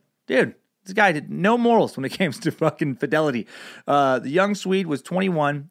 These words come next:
when she met the thirty-six-year-old J F K in the French Riviera, where they spent a flirty evening, during which she wrote in her memoir in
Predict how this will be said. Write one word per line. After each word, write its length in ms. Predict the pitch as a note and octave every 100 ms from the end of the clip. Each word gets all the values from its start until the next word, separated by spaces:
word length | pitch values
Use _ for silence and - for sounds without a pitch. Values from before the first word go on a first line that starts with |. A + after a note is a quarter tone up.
| -
when 200 | C3 C3
she 100 | C3
met 180 | B2+ B2+
the 60 |
thirty-six-year-old 640 | C3+ D3+ D3 C#3+ C3+ C3 A#2
J 160 | B2+
F 80 | A#2+
K 200 | - A2+
in 80 | G#2+
the 40 |
French 280 | G2+ F3+ F#3
Riviera, 520 | D3+ A#2+ A2 G#2+ G#2 -
where 80 | G#2+
they 80 |
spent 320 | G2 - B2+ G2+
a 60 |
flirty 400 | - - G3+ G3
evening, 420 | D3 D3 C3 C3+
during 260 | A#2+ E3+ D3+
which 140 | B2+
she 160 | B2 A#2
wrote 200 | B2 D#3+
in 40 |
her 80 | C3
memoir 380 | B2+ B2+ B2 A#2+
in 120 | A2+